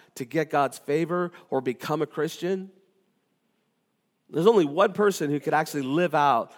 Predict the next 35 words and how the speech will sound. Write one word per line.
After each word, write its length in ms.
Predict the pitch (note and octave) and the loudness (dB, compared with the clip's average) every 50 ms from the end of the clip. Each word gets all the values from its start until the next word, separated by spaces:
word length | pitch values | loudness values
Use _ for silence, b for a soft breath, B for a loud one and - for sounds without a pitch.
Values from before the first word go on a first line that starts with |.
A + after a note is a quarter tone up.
| B B _ _ | B B _ _
the 80 | C3+ C3 | -10 -8
demands 420 | C3+ B2 C3+ D3 D3 C#3+ C3+ B2+ | -6 -4 -2 0 0 0 0 -2
of 80 | B2+ A2 | -6 -10
the 80 | A#2 | -10
Sermon 320 | A#2 - C3+ C3+ B2+ B2 A#2+ | -10 -10 -8 -6 -6 -6 -6
on 140 | A2+ A2 A2 | -6 -6 -6
the 80 | G#2+ | -6
Mount, 340 | G#2+ G#2 G2+ G2 G2+ - - _ _ _ _ _ _ _ _ _ _ | -8 -8 -8 -10 -12 -14 -20 _ _ _ _ _ _ _ _ _ _
and 100 | - G2 | -14 -8
that's 180 | B2 D#3+ E3+ - | -6 -6 -6 -6
the 80 | - D3+ | -6 -4
one 160 | D#3 D#3+ D#3 | -4 -2 -2
who 120 | D3 D3 | -4 -4
gave 280 | C#3 C3 D3+ D3 C3 G#2+ | -4 -2 -2 -2 -2 -2
it, 180 | F2+ D#2+ - _ _ _ _ _ _ _ - | -6 -10 -16 _ _ _ _ _ _ _ -16
Jesus 360 | - - D3 D3 C#3 D3 - | -10 -10 -8 -8 -8 -8 -8
himself. 520 | D3 C3+ B2+ - C3 A2 F#2 G2 B2 B2+ _ _ _ _ _ _ _ _ _ _ _ _ _ _ _ _ _ _ _ _ _ _ _ _ _ _ _ _ _ _ _ _ _ _ _ _ _ _ _ _ _ _ _ _ _ _ _ _ - | -8 -8 -8 -8 -8 -8 -8 -8 -10 -14 _ _ _ _ _ _ _ _ _ _ _ _ _ _ _ _ _ _ _ _ _ _ _ _ _ _ _ _ _ _ _ _ _ _ _ _ _ _ _ _ _ _ _ _ _ _ _ _ -10
This 180 | D3+ - - | -8 0 2
isn't, 380 | G#3+ A#3 G3+ A3 G3 D#3+ C3+ - b b b b b b | 2 4 4 4 2 2 0 -6 b b b b b b
this 140 | D3 C#3+ E3 | -6 -4 -2
is 120 | E3+ D#3+ | -2 -2
important 400 | F3 E3 D#3 F#3 F#3+ F#3+ - D3+ | -2 -2 0 0 0 0 0 -2
for 140 | - C#3 C#3 | -4 -2 0
us 180 | C3 B2+ - - | 0 0 -2 -4
to, 240 | - D3 C#3 B2+ A#2+ | -4 -4 -4 -4 -4
to 120 | - - | -6 -6
remember. 480 | C3+ C3 B2 C3+ C#3+ D3 C3+ B2 A2+ B B B B B B | -6 -4 -4 -2 -2 -2 -2 -4 -4 B B B B B B
This 200 | - D3 - - | -6 -6 -2 0
isn't 320 | E3+ F#3+ G3 A3 G#3 G3 - | 2 2 4 4 2 2 2
just 240 | F#3 F3 F3+ - | 0 -2 0 -2
a 60 | C#3+ - | -4 -4
sermon. 580 | - - - D#3+ D#3 D3+ B2 A2+ A2 G2 G2 - _ _ _ _ _ _ _ _ _ _ _ _ _ _ _ _ _ _ _ _ | -4 -6 -4 -2 -2 -2 -2 -4 -8 -10 -14 -20 _ _ _ _ _ _ _ _ _ _ _ _ _ _ _ _ _ _ _ _
It's 160 | - - - D3 | -10 -10 -10 -8
a 60 | C3+ | -8
silhouette. 680 | - - - F#3 E3 E3 D#3+ D3+ C#3+ C3+ - - - | -6 -4 -2 -2 0 0 0 0 0 -2 -2 -6 -12